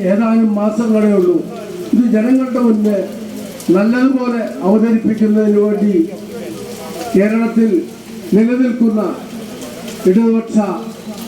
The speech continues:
സർക്കാരിൻ്റെ ജനോപകാരപ്രദമായ നിരവധി പദ്ധതികൾ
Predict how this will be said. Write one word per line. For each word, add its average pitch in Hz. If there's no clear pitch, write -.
സർക്കാരിൻ്റെ 214
ജനോപകാരപ്രദമായ 226
നിരവധി 220
പദ്ധതികൾ 202